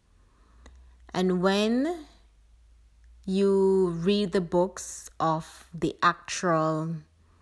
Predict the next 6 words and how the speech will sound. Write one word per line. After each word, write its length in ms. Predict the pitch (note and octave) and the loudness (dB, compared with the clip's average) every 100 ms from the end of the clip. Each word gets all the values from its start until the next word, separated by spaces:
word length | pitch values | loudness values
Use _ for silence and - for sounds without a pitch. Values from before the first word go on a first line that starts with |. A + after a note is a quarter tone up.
| _ _ _ - | _ _ _ -2
industry 600 | G3 F#3+ E3+ - - E3 | 0 2 -2 -4 -8 -6
shakers, 760 | - E3 D3+ - C#3 D#3+ - - - - _ _ _ _ _ _ _ _ _ _ _ _ _ _ _ _ _ _ _ _ _ _ _ _ _ _ _ _ - | -4 -4 -4 -8 -10 -10 -18 -20 -20 -20 _ _ _ _ _ _ _ _ _ _ _ _ _ _ _ _ _ _ _ _ _ _ _ _ _ _ _ _ -4
well, 600 | F3+ F3 E3+ F3+ G#3+ A3 _ | 0 2 2 0 -4 -8 _
makeup, 600 | G3 F#3+ G3+ A3 A#3+ - | -2 0 0 -2 -4 -4
there's, 440 | F3 E3+ F3 E3+ F3 | -2 0 0 -2 -2
um, 540 | E3 E3 D#3+ E3 | -2 -2 -4 -8